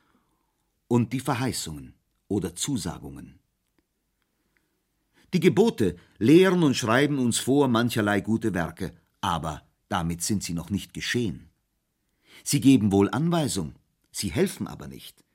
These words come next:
lehren, was man tun soll, geben aber keine Stärke dazu. Darum sind sie nur dazu verordnet, dass der Mensch darin sehe sein Unvermögen zu dem Guten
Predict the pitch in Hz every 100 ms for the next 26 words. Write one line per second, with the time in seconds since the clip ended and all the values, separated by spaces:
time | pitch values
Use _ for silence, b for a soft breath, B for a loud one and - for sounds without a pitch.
0 | B B B B 107 135 175 190 160 139
1 | 131 131 110 139 170 104 107 113 160 -
2 | _ _ - 135 110 117 104 - 92 87
3 | - 143 143 131 90 - 80 73 _ _
4 | _ _ _ _ _ _ _ _ _ _
5 | _ _ _ _ _ _ - 113 147 170
6 | 170 - 151 156 165 147 139 160 120 127
7 | - 151 - 120 107 120 135 135 127 117
8 | 113 95 90 120 - 98 101 110 101 80
9 | 101 117 110 b b b b - 113 113
10 | 147 139 127 113 117 104 90 98 98 87
11 | 110 110 95 73